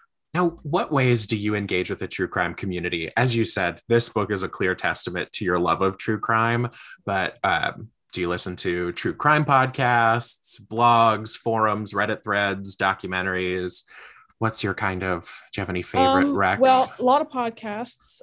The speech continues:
Speaker 1: Mm-hmm.
Speaker 2: Um, I'm definitely a big My Favorite Murder fan. Um,
Speaker 1: Absolutely.
Speaker 2: and,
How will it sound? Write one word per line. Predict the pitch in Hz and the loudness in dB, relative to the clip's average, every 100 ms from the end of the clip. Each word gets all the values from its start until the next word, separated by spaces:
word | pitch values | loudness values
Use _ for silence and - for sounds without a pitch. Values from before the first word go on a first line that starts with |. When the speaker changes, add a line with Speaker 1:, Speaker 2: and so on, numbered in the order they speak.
| - | -6
Speaker 1:
Mm-hmm. | 202 185 180 180 | 0 2 0 -2
Speaker 2:
Um, | 185 | -6
I'm | 190 202 | -4 -2
definitely | 202 226 214 | -2 -2 -2
a | |
big | 185 185 175 | 0 0 -2
My | 180 170 | -8 -10
Favorite | 180 175 165 | -6 -4 -4
Murder | 170 165 | -4 -6
fan. | 165 170 170 170 175 - _ | -6 -8 -8 -10 -12 -18 _
Um, | 175 156 | -12 -8
Speaker 1:
Absolutely. | 156 151 - 90 95 120 135 _ _ _ | -6 -6 -6 -6 -4 -6 -8 _ _ _
Speaker 2:
and, | 220 208 202 196 196 | -2 0 0 -4 -8